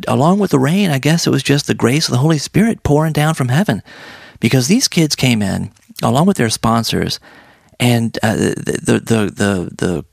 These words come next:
the quiet, the, uh, the reverence. Um, the, the Archbishop had a very kind of interactive homily. He had asked questions of the candidates and whatnot, but they were just so,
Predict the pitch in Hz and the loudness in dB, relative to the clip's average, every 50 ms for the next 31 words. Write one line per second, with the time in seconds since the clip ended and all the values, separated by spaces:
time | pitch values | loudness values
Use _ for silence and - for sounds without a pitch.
0 | _ - - - - - - - 135 143 139 143 147 143 143 - - - 170 147 | _ -8 -6 -6 -6 -4 -2 0 0 2 2 2 0 0 -2 -4 -6 -14 -8 -4
1 | - 98 95 92 90 87 - - - - 107 107 117 120 135 127 127 123 127 131 | -4 -2 -2 -2 -2 -4 -6 -6 -2 -2 2 2 2 2 2 2 2 0 0 0
2 | - - - - - - - - - - - - _ _ - - 107 110 104 98 | -2 -4 -4 -6 -8 -12 -20 -20 -20 -20 -20 -20 _ _ -6 -4 -2 0 0 0
3 | 92 90 85 85 - - - 92 90 90 104 - - 117 120 117 - - 120 117 | -2 -4 -4 -6 -8 -6 -6 -6 -2 -2 -2 0 0 0 -2 0 0 -2 -2 0
4 | - 120 - - 120 113 113 95 113 110 107 107 104 101 95 - - 117 110 101 | 0 -2 -2 0 0 0 0 0 0 0 2 0 0 -2 -4 -4 -4 -2 -2 -2
5 | - - - - - - 120 123 - 117 - - 110 110 113 - - 110 104 101 | -2 -4 -6 -6 -2 -2 -2 0 0 -2 -2 -2 -4 -4 -4 -2 0 0 0 0
6 | - - - - 123 120 117 117 117 117 113 117 - - - - - - - - | -2 -4 -2 0 0 0 0 0 0 0 -2 -2 -6 -10 -18 -20 -20 -20 -18 -8
7 | - - 110 104 110 110 107 - - - 113 110 113 - 110 110 101 101 95 - | -2 -2 0 2 2 0 0 -2 -2 -2 -2 -2 -2 -2 -4 -2 -2 -2 -4 -4
8 | - 113 110 107 107 101 107 104 - - 104 101 110 104 - 107 104 - - 101 | -2 -2 0 0 0 0 -2 -2 0 -2 0 0 -2 -2 0 -2 -2 0 -2 -2
9 | - 113 110 107 104 98 104 104 - - - 123 117 117 120 120 117 | 0 0 0 0 0 -2 -2 0 0 0 2 2 2 2 2 0 0